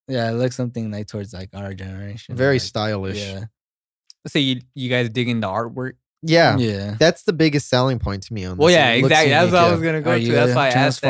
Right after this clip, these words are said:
Speaker 1: Transformers fan, Rubes?
Speaker 3: I'm,
Speaker 1: Are
Speaker 3: when
Speaker 1: you a
Speaker 3: it
Speaker 1: Bumblebee
Speaker 3: comes to,
Speaker 1: guy?
Speaker 3: when it comes to the reading and all that, nah, I'm not a big, um, Transformers fan.
Speaker 1: Do you like the movies?
Speaker 3: The movies, I liked it more. I liked
Speaker 1: You
Speaker 3: the
Speaker 1: didn't like 'em
Speaker 3: second,
Speaker 1: at
Speaker 3: I
Speaker 1: all?
Speaker 3: liked the second movie
Speaker 2: No.
Speaker 3: with Shia LaBeouf, Transformers Two.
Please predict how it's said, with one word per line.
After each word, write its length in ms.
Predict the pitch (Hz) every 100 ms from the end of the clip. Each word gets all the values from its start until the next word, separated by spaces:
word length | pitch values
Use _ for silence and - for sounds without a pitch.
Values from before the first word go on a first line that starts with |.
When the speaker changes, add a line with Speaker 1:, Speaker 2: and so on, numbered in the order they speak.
| 131
Speaker 1:
Transformers 200 | 135 131
fan, 280 | 139 139 139
Rubes? 540 | 143 143 143 - - - _ _ _ -
Speaker 3:
I'm, 880 | 143 185 202 208 202 196 190 175
Speaker 1:
Are 40 | 151
Speaker 3:
when 120 | 165
Speaker 1:
you 40 | -
a 40 |
Speaker 3:
it 40 |
Speaker 1:
Bumblebee 440 | - 113 107 - 113
Speaker 3:
comes 20 |
to, 60 | 113 117
Speaker 1:
guy? 180 | 117 160
Speaker 3:
when 180 | 156 151
it 100 | 139
comes 260 | 170 170
to 120 | -
the 140 | 147 131
reading 580 | 123 135 147 156 160 160
and 100 | 156
all 140 | 156
that, 180 | 156 135
nah, 220 | 120 120 123
I'm 80 |
not 180 | 123 120
a 20 |
big, 300 | 110 110 110 -
um, 260 | 104 101 107
Transformers 600 | - 104 104 98 95 -
fan. 280 | - - - _
Speaker 1:
Do 60 | 107
you 60 |
like 120 | 104 101
the 60 |
movies? 340 | 101 110 139 - 135
Speaker 3:
The 140 | 139
movies, 960 | 135 139 156 165 185 190 196 190 156 - _
I 140 | 123 139
liked 360 | 147 151 -
it 100 | 147
more. 960 | 131 131 131 135 135 135 135 135 131 120 _ _ _ _ _ _ _
I 100 | 123
liked 220 | 135 151
Speaker 1:
You 40 | 139
Speaker 3:
the 40 |
Speaker 1:
didn't 100 | 196
like 160 | 165 156
'em 40 | 185
Speaker 3:
second, 100 | 180
Speaker 1:
at 60 |
Speaker 3:
I 80 | 170
Speaker 1:
all? 60 | 160
Speaker 3:
liked 200 | 180 180
the 80 | 160
second 400 | - 156 151 151
movie 320 | 139 135 127 123
Speaker 2:
No. 40 |
Speaker 3:
with 180 | 120 113
Shia 280 | 131 117 110
LaBeouf, 300 | 98 101 101
Transformers 500 | 127 120 117 107 98
Two. 260 | - 104